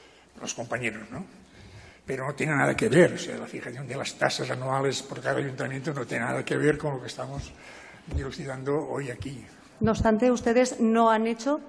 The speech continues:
Speaker 2: una valoración alternativa en la que ustedes creyeran que podría corresponder.
Speaker 1: Efectivamente, no hemos hecho ninguna valoración, eh, alternativa porque creemos que el encargo que le han hecho a nuestros co-, colegas, pues, no tiene valoración.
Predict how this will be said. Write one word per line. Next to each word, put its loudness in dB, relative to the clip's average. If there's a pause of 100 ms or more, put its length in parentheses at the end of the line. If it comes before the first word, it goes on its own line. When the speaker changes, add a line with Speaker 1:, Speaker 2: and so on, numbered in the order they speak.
Speaker 2:
una 2
valoración 0
alternativa 0
en 0
la 4
que -2
ustedes 0
creyeran 0
que -2
podría 0
corresponder. -4 (1200)
Speaker 1:
Efectivamente, 0
no -4
hemos -6
hecho -6
ninguna -6
valoración, -4
eh, -10 (520)
alternativa -4
porque -2
creemos 0 (420)
que -2
el 0
encargo -2
que -8
le -4
han -6
hecho -6
a -10
nuestros -14
co-, -12
colegas, -4 (340)
pues, -4
no -4
tiene -4
valoración. -8